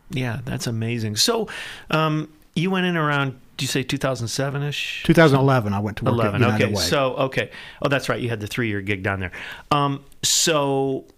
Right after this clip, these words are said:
Speaker 1: yeah, we were kinda crawling out of the two thousand eight nightmare by then, but probably just starting to. So how challenging was that?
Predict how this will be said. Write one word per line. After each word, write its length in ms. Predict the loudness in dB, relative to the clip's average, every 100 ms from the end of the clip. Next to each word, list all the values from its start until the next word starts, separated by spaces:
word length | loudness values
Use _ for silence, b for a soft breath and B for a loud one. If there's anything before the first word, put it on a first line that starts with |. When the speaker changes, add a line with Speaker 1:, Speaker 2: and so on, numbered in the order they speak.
| _ _ _ _ -8
Speaker 1:
yeah, 280 | -4 -2
we 180 | -2 -2
were 160 | -4 -4
kinda 320 | -2 0 0
crawling 460 | 0 -2 0 0 0
out 220 | 0 0
of 200 | -2 -2
the 140 | -4
two 160 | -4 -4
thousand 400 | -4 -2 -2 -4
eight 300 | -4 -6 -8
nightmare 440 | -4 -4 -2 -2 -2
by 240 | 0 0
then, 400 | -2 -2 -4 -6
but 540 | -6 -4 -4 -4 -10 -6
probably 360 | -2 -2 -2
just 600 | -2 0 0 -2 -6 -6
starting 460 | -4 0 0 0 -2
to. 260 | -4 -4 -4
So 220 | -2 -4
how 400 | -2 -2 -2 -2
challenging 540 | -2 -2 -2 -4 -4 -4
was 200 | -6 -4
that? 380 | -4 -4 -8